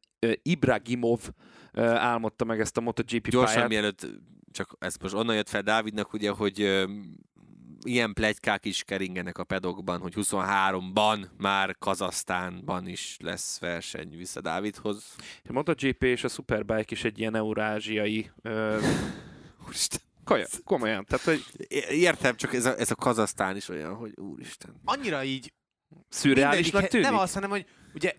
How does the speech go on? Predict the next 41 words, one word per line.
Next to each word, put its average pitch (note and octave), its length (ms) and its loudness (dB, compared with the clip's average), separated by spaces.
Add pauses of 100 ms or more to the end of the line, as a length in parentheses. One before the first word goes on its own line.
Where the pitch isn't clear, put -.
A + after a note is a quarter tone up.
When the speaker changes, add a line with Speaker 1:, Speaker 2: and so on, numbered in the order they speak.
(440)
Speaker 3:
Európában E3 920 2
vannak B2 400 -2
versenyek A2+ 540 -4 (300)
a D3 60 -4
Motogp-ben, C#3+ 720 -4
Ázsiában C3 760 0
vannak, C3 360 -2 (220)
és - 200 -12
ott C#4 200 2
van F#3+ 180 0
a C#3+ 120 -4 (100)
középen A3 440 0
egy D3+ 200 0
rohadt G3+ 400 2
nagy C3+ 240 -6 (380)
üres G#3+ 320 0
terület, C3 500 0 (340)
és D#3+ 140 -4
akkor F#3 200 -6
oda A3+ 260 0
most F3 220 -4
így F#3 80 -4
sporadikusan E3+ 720 -2
elpróbálnak C#3 680 0
majd D3 180 -4
helyezni C3+ 360 -2
néhány C3 400 -2
futamot, E3+ 460 -6
teljesen D3 480 0
random B2+ 320 -2
Speaker 2:
Hát, A#2+ 80 -4 (100)
ha - 80 2
Speaker 3:
országokban, D#3 420 2
Speaker 2:
emlékszel B2 380 0
Speaker 3:
ahol D#3+ 120 4
éppen F3+ 380 4
van F#3 160 2
infrastruktúra. A2+ 1000 -4
Speaker 2:
Hát, - 120 -12
ha G#2+ 100 -4
emlékszel B2+ 920 -2